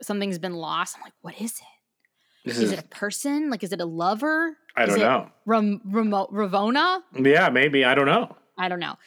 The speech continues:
Speaker 1: So, I, yeah, I'm obviously excited. We're all excited for that.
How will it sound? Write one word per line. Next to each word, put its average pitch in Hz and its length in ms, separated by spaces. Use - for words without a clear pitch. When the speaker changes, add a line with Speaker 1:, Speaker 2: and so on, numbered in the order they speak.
Speaker 1:
So, 240 420
I, 202 160
yeah, 185 200
I'm 180 120
obviously 202 600
excited. 170 360
We're 208 220
all 190 240
excited 170 320
for - 60
that. 101 200